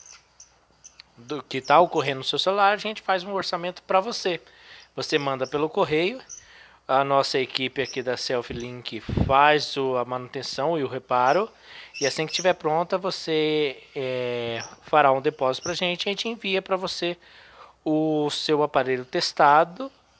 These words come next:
e com reparo feito também.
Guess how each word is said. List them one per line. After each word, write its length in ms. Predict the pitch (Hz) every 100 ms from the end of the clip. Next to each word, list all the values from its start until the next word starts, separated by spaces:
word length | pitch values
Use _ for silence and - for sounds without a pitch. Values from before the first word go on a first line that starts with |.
| _ 170
e 380 | 156 175 240 - _ - -
com 200 | 170 160
reparo 420 | 180 - 151 165
feito 460 | - 139 151 160
também. 440 | 151 170 139 117